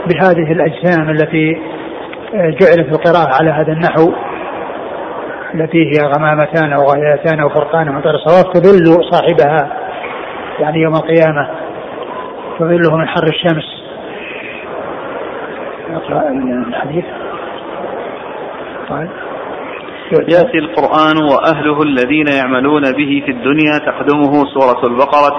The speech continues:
Speaker 2: وآل عمران". قال نواس: "وضرب رسول الله صلى الله عليه وسلم ثلاثة أمثال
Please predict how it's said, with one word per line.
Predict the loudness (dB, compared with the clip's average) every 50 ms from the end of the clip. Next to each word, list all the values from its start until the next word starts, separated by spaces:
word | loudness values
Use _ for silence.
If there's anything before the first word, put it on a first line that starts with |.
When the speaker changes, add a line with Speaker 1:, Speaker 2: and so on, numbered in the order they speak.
| 0 2
Speaker 2:
وآل | 4 4 4 4 2 0
عمران". | 0 0 2 2 4 4 4 4 2 -2 -6 -6 -8 -8 -10 -10 -10 -10 -4 0
قال | 2 4 4 4 4 2
نواس: | 2 0 2 2 4 4 4 2 0 -2 -6 -4
"وضرب | 0 2 2 4 4 4 6 6 6 6 4 4 4 2
رسول | 2 2 0 2 2 2 2
الله | 2 2 2 2 0 -2 -4 -2
صلى | -2 0 0 2
الله | 2 2 4 4 4 4 2 2 2
عليه | 2 0 0 -2 -2 0 0
وسلم | 0 0 0 0 -2 0 0 0 0 0 0 0
ثلاثة | 0 4 4 4 4 2 0 -2 0 -2 -2
أمثال | -2 -2 -2 0 0 2 2 2 0 -2